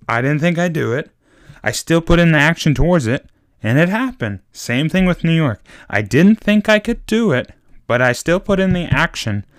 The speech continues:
and it happened. And after it happened,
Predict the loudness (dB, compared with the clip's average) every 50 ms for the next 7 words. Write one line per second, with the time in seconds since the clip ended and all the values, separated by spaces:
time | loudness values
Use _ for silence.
0 | _ _ _ _ _ -6 -4 -4 -2 -2 -2 -2 -4 -4 _ _ _ _ -8 -2
1 | 0 0 0 -2 -6 -12 -12 -12 -14 -18 _ _ -20 -20 _ -14 -14 -14 _ _
2 | _ -4 -2 -2 -2 -2 -2 2 2 2 2 2 0 -2 -2 -2 -2 -2 -4 -4